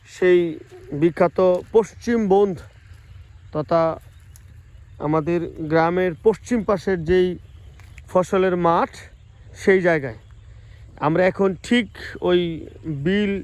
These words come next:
বা ফসলের মাঠের মাঝখানে আছি। এইটা যখন বর্ষাকাল হয়,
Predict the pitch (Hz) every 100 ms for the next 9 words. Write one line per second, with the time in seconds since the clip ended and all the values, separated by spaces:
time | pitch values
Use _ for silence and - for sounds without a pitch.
0 | - 156 160 156 156 - - - - -
1 | - - - 170 185 185 175 175 185 185
2 | 190 165 165 214 - - 208 175 147 -
3 | 131 - - - - - 165 170 202 202
4 | 202 180 185 185 196 196 170 185 - 190
5 | 196 180 175